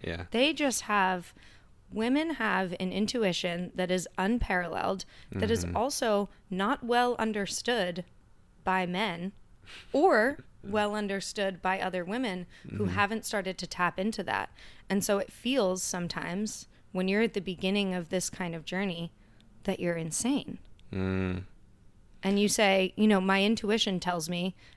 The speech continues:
Speaker 2: and then you're like, "What is my intuition? Is it telling me? Who told me that? Did I tell me that?" Like
Speaker 1: Uh, so, like, you felt, like, you felt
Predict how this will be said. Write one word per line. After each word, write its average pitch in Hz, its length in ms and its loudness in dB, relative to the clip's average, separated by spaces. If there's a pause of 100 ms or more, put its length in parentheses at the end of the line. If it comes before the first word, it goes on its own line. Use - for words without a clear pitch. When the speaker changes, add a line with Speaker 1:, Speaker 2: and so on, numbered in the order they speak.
Speaker 2:
and 190 80 -2
then 185 80 2
you're 180 140 2
like, 175 340 -2 (120)
"What 196 200 -6
is 294 180 -8
my 147 140 -6
intuition? - 560 -10 (100)
Is 180 140 -4
it 277 100 -2
telling 330 320 -6
me? 381 240 -8 (240)
Who 381 160 4
told 175 220 -2
me 156 120 -8
that? - 220 -10 (260)
Did 180 120 -2
I 180 140 0
tell 349 200 -2
me 403 120 -2
that?" 427 240 -4 (120)
Like 190 140 0 (140)
Speaker 1:
Uh, - 340 0
so, 107 80 8
like, 101 260 8
you 107 80 2
felt, 98 300 6 (200)
like, 90 220 -4
you 101 80 2
felt 92 380 4